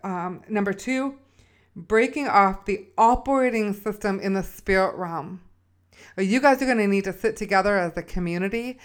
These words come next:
and as a staff, and you guys are going to need to partner with Holy Spirit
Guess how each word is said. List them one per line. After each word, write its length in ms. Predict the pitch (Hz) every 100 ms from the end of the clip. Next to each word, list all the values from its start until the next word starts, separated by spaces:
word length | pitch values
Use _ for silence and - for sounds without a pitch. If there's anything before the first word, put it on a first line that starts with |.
| - - 190
and 180 | 185 -
as 220 | 190 180
a 60 |
staff, 580 | 175 - 190 185 214 220 -
and 160 | 190
you 80 | 208
guys 260 | 220 214 208
are 80 |
going 260 | 196 196 185
to 120 | 180
need 260 | 180 180 180
to 80 | 175
partner 440 | - 202 208 247
with 140 | 208 -
Holy 320 | 196 185 170
Spirit 680 | - - 170 190 269 -